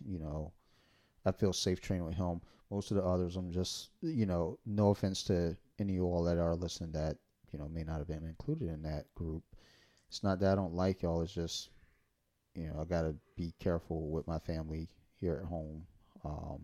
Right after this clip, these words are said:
my wife works with infants, so I gotta make sure, you know, she can continue to work because she makes all the money.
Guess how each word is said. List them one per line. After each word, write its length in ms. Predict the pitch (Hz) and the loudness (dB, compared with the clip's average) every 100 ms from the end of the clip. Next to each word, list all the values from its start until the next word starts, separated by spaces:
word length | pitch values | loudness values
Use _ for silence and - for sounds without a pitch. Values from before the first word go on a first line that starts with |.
| 113 | -6
my 120 | 92 87 | -2 2
wife 320 | 87 80 - | 2 0 -2
works 240 | 85 - | -6 -6
with 120 | - | -8
infants, 420 | 85 78 78 78 - | -8 -10 -16 -14 -10
so 280 | - 78 | -6 -4
I 80 | 80 | -4
gotta 200 | 85 82 | -4 -4
make 160 | 82 85 | -6 -8
sure, 320 | - 87 85 - - - - - - _ _ _ _ - 143 | -4 -2 -2 -6 -20 -20 -20 -20 -20 _ _ _ _ -10 -2
you 160 | 107 | 0
know, 220 | 85 80 82 | 0 -2 -4
she 260 | - 101 90 | -6 -4 -4
can 200 | 90 82 | -4 -6
continue 360 | 90 - 87 | -8 -6 -4
to 60 | 87 | -2
work 160 | 82 | -2
because 220 | - - 82 | -4 -6 -8
she 140 | - | -6
makes 240 | 80 80 | -6 -2
all 100 | 90 | -2
the 80 | 82 | -2
money. 320 | 80 82 87 | -4 -8 -10